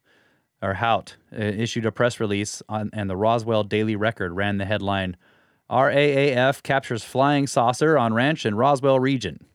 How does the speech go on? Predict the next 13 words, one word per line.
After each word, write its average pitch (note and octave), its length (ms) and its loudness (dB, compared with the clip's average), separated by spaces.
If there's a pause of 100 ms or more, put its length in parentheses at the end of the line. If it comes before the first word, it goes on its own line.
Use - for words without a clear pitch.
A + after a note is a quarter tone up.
(1600)
Despite D#3 360 2
an C#3 120 2
ever-changing D#3+ 720 4
series D3 480 2
of A2 100 0
official A#2+ 400 2
explanations, A2 720 0
nearly A#2 340 2
eight A#2+ 220 0
decades A2 460 -2
later, G#2+ 280 2
we G#2+ 120 -2
still A#2 520 0